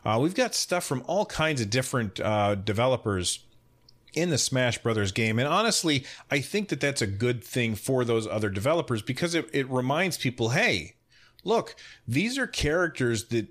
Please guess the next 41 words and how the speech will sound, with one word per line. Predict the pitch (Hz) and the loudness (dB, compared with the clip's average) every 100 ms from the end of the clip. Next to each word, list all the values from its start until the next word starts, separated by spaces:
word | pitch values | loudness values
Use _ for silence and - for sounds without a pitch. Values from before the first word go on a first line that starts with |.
| - | -10
that | 120 120 113 - | -2 0 0 0
are, | 117 117 110 107 104 - _ _ _ _ _ _ - 127 - | 2 4 4 2 0 -4 _ _ _ _ _ _ -14 -14 -8
Smash | - - 208 214 | -2 2 2 2
Brothers | 233 214 160 | 0 0 2
has | 147 123 | 0 0
become | 127 - 143 135 | -2 0 0 0
a | 113 | -2
place | - - 143 127 | -2 0 2 2
to | - | 0
h-, | 98 - - | 0 0 -2
to, | - 127 107 92 - - | -2 0 0 -2 -8 -6
to | - 117 104 101 98 - - - - - _ _ - | -2 0 2 2 0 -4 -18 -20 -20 -20 _ _ -6
put | - 190 - _ _ _ _ - | -2 -2 -4 _ _ _ _ -8
retro | 127 151 175 165 131 | -2 0 0 2 2
stuff | 117 - 160 139 - | 2 0 0 0 0
up | 139 139 | -2 2
on | 127 98 | 0 0
a | |
pedestal | - 156 139 - 110 | 0 0 0 0 0
and | 104 | 2
show | 92 - 165 151 | 2 2 4 2
it | 113 | 4
off | 113 135 101 | 2 2 0
and | 101 113 | 0 0
remind | 110 113 135 160 | 2 2 2 2
everybody, | 127 120 110 107 | 0 2 2 2
"Hey, | 104 170 | 2 2
look | 117 139 165 | 2 0 -2
at | - | -2
this. | 160 - | 0 0
This | 104 139 156 - - | -2 0 0 -2 -6
used | - 135 170 - | -2 0 0 0
to | 131 | 0
be | 127 | 2
a | 104 | 0
thing, | - 175 139 | 0 0 2
and | 107 | 0
it | 117 | 2
used | 156 151 | 0 0
to | 139 | 0
be | 139 123 | 0 0